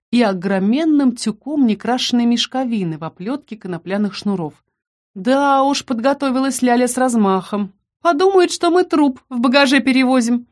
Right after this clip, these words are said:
несколько неудачно пошутила я. "Да пусть что угодно думают", отмахнулась девушка. "До досужих сплетен мне дела нет".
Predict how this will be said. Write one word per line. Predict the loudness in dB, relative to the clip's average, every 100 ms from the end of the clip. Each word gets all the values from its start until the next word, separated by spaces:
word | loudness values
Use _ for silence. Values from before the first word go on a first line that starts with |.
| _ -4
несколько | 0 0 -2 -6 -4
неудачно | -2 -2 -4 -6 -4 -6
пошутила | -6 -10 -8 -6
я. | -6 -6 -10 -14 _ _ _ _
"Да | -4 2
пусть | 2 0
что | 0 0
угодно | 2 0 0 0
думают", | 0 0 -2 -6 _
отмахнулась | -16 -10 -10 -6 -6 -6
девушка. | -6 -10 -10 -14 -18 _ _ _ _ _ _
"До | -2 2
досужих | 2 2 0 -2 -2
сплетен | -4 0 0 0 0 2
мне | 4 2
дела | 2 2 4
нет". | 4 2 0 _